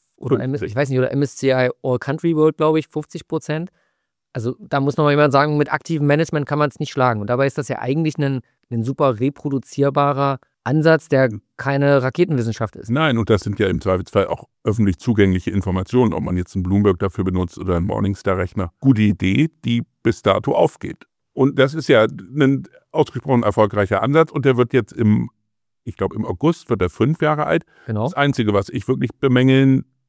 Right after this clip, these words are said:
Speaker 2: möchte, ist der Name. Ich hab mit solchen englischen Namen ein Problem, weil ich sie albern finde, ein Stück weit. Ich finde, jeder zweite Investor weiß wahrscheinlich oder müsste überlegen, wie er Intelligence schreibt.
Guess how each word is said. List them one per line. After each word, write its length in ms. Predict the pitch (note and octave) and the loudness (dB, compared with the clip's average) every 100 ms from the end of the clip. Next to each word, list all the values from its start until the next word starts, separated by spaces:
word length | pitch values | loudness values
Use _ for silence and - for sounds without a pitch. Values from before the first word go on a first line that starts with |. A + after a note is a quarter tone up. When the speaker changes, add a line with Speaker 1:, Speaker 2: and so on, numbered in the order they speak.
| _ _ _ | _ _ _
Speaker 2:
möchte, 380 | A2+ A#2+ A#2 A#2 | 0 0 0 -6
ist 460 | - A2 - - _ _ | -6 -8 -8 -20 _ _
der 140 | F#2+ F#2+ | -2 0
Name. 400 | F2+ E2 - - _ _ _ - | 0 -2 -6 -10 _ _ _ -18
Ich 140 | A#2+ | -2
hab 100 | A#2 F#3+ _ | -2 -2 _
mit 240 | - G2+ | -4 -2
solchen 280 | - G#2 A2 | 2 2 2
englischen 340 | A#2 A#2 - B2+ | 0 0 2 2
Namen 320 | A#2+ B2+ A2+ | 2 2 0
ein 160 | A#2+ - - _ | 0 -4 -16 _
Problem, 380 | - A#2 A#2+ A#2 | -10 -4 0 2
weil 120 | G2 | 2
ich 100 | - | 0
sie 240 | - - | -8 -8
albern 340 | - - A2+ A#2+ | -6 -2 0 0
finde, 280 | - C#3+ C#3 | -2 -2 -2
ein 20 | |
Stück 240 | - C3+ | -6 0
weit. 240 | C3+ C3+ - | 2 2 -2
Ich 180 | - - | -14 -4
finde, 440 | G#2+ G2+ G2 G2 - _ | 0 2 2 -2 -8 _
jeder 480 | - A#2+ A#2 A2+ G#2 - _ _ _ | -20 -10 -4 0 0 -2 _ _ _
zweite 580 | - - G2+ A2 B2 C3+ | -18 0 2 2 0 0
Investor 800 | B2+ G#2 G2 A2 - A#2+ A2 E2+ | 0 0 0 0 0 0 0 2
weiß 280 | G2+ G2 G#2+ | 0 0 -6
wahrscheinlich 560 | G#2 G2+ G#2+ G#2 - | -4 -4 -2 -4 -2
oder 120 | G#2 | 2
müsste 280 | G2+ A#2 - | 4 2 -2
überlegen, 680 | A2 G2 G2 G#2 A#2+ A#2+ D#3 - _ _ | 0 2 2 2 2 0 -8 -10 _ _
wie 140 | A2 G#2 | 0 2
er 160 | G2 - _ | 0 -4 _
Intelligence 760 | G#2 F#2 G2+ A#2 A2+ C3 C3+ - | -4 0 0 0 0 -2 -2 -12
schreibt. 580 | - B2+ C4+ - _ | -4 -2 -2 -6 _